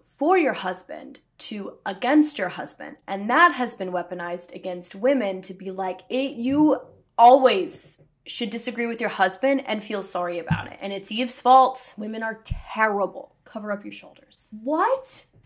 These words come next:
You know, emphasizing fairly young doctrine, again, just as fact, it's fact now, including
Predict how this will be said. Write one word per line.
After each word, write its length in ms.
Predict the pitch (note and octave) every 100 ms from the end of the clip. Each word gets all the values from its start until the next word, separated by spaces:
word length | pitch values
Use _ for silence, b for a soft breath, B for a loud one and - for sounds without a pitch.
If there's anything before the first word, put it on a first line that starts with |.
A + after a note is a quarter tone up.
| -
You 100 | C4
know, 140 | D#4+
emphasizing 920 | - D4 E4+ A4 A4 D#4+ D#4+ D#4 D4+ C4+
fairly 720 | - - C4 E4+ F4+ D#4+ C#4+
young 400 | A3+ A#3 A#3 G#3
doctrine, 640 | G3 G3 G3 D#3 A#2+ -
again, 440 | - F#3+ C4 G3
just 260 | F3+ G3 -
as 160 | A#3 -
fact, 520 | F#3 F3 F3 - - _ _
it's 200 | - C4+
fact 400 | - C4 C4+ -
now, 340 | G3+ F3+ E3+ F3+
including 840 | A#3+ A#3 - C#4+ G4+ C#4 G#3+ A3